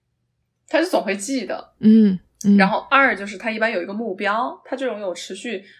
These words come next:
Speaker 1: 捐赠记录的人，他会觉得，那我也不是说可以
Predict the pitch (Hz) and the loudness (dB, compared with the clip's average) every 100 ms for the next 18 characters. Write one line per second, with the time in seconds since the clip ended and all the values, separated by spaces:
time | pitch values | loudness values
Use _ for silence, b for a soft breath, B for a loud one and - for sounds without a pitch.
0 | b 240 240 254 269 233 190 190 247 240 | b -8 -8 -4 -4 -4 -8 -10 -10 -10
1 | 233 247 208 180 170 170 b b - 233 | -8 -8 -4 -4 -6 -10 b b -14 -8
2 | 240 180 165 190 190 240 233 202 - B | -6 -4 -4 -4 -4 -2 -2 -2 -6 B
3 | B - - - - - 160 196 233 214 | B -8 -4 -4 -4 -8 -14 -12 -12 -2
4 | 180 170 175 170 170 - - | 0 0 -4 -8 -8 -10 -12